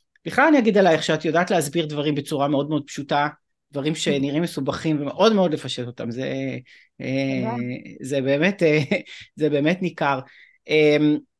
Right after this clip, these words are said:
Speaker 1: תספרי קצת לפני שניכנס ככה לעקרונות, אה, באמת ש-, שעוזרים לך להצליח, מה היום את עושה באמת בשביל לשווק את העסק שלך?
Speaker 2: היום אנחנו מדברים נקודתית על המצב הספציפי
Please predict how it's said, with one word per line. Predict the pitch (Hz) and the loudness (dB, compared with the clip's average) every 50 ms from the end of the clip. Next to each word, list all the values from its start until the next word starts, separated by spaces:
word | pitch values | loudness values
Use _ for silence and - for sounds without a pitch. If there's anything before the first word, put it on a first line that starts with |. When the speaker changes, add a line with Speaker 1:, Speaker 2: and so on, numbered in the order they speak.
| _ - _ - | _ -20 _ -8
Speaker 1:
תספרי | - 165 156 - 156 - 170 196 240 | -4 -2 0 0 0 2 2 2 2
קצת | - - 285 262 - | 2 0 -2 0 0
לפני | 196 - 185 185 | 0 2 2 2
שניכנס | - 226 196 180 - 165 156 165 160 | 4 4 2 2 4 4 4 4 2
ככה | - 185 - - 151 | 0 -6 -6 -4 -2
לעקרונות, | 143 147 151 - - 135 135 135 139 147 156 156 - | -2 -2 -4 -4 0 0 2 4 4 4 2 2 0
אה, | 160 139 135 131 131 131 127 123 - - - - - 117 120 | -2 -2 0 0 0 -2 -2 -4 -6 -8 -14 -16 -16 -12 -10
באמת | 131 127 135 143 143 | -8 -6 -6 -6 -6
ש-, | - 147 127 127 127 123 123 120 120 120 123 - - _ | -4 -4 -4 -2 -4 -4 -6 -8 -8 -10 -12 -14 -16 _
שעוזרים | - - - 131 117 127 117 117 127 131 147 160 | -18 -14 -12 -8 -8 -8 -8 -6 -4 -2 -2 -2
לך | 156 - 160 | -2 -2 -4
להצליח, | 139 131 - - 147 143 135 - 160 | -4 -4 -4 -6 -6 -6 -6 -4 -2
מה | 165 170 180 | 0 2 2
היום | 180 185 190 190 190 | 4 4 4 4 2
את | 185 185 | 0 -2
עושה | 170 - 165 156 | -4 -4 -4 -2
באמת | 151 147 147 135 139 | -2 -4 -6 -8 -10
בשביל | 143 - - 139 139 | -12 -10 -8 -8 -8
לשווק | 135 - 135 123 135 135 - | -6 -6 -6 -4 -4 -6 -6
את | - 143 | -6 -8
העסק | 131 131 139 127 | -8 -8 -10 -10
שלך? | - - 120 113 110 131 - - _ _ _ _ _ _ _ _ _ _ _ _ _ _ _ _ _ | -10 -8 -8 -6 -8 -8 -10 -14 _ _ _ _ _ _ _ _ _ _ _ _ _ _ _ _ _
Speaker 2:
היום | 220 202 214 240 262 269 | -2 2 4 4 4 2
אנחנו | 294 269 240 - 214 196 | 0 -2 -6 -6 -6 -4
מדברים | 185 185 170 202 226 233 233 | -4 -4 -2 -2 -2 -2 -2
נקודתית | 214 - 190 180 185 180 175 - 220 233 220 - | -4 -4 -4 -2 -2 -2 -2 -2 -4 -4 0 0
על | 214 190 185 | 2 2 2
המצב | 175 170 170 165 175 175 175 - - 202 196 202 190 190 | 2 0 0 -2 -2 -6 -6 -2 2 2 4 4 4 2
הספציפי | 175 170 170 - - 156 - 269 339 349 359 | 0 -2 -2 -8 -14 -8 -2 0 0 0 0